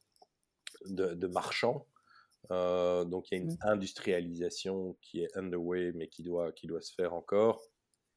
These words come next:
Speaker 1: Continuer à améliorer la tech, euh, et puis un scale-up des équipes,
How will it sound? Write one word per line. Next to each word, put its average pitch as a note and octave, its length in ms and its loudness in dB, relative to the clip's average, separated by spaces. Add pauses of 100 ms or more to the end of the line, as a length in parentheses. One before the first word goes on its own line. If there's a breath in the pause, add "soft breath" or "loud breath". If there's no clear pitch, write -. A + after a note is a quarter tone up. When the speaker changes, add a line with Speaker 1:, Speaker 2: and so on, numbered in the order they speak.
(100)
Speaker 1:
Continuer G2 680 0
à E2+ 160 -4
améliorer F2 400 0
la E2 120 0
tech, - 380 -2 (560 soft breath)
euh, E2 460 0
et E2+ 80 -6
puis - 180 -8
un E2 80 -4
scale-up E2+ 420 -4
des D#2+ 180 -6
équipes, - 200 -14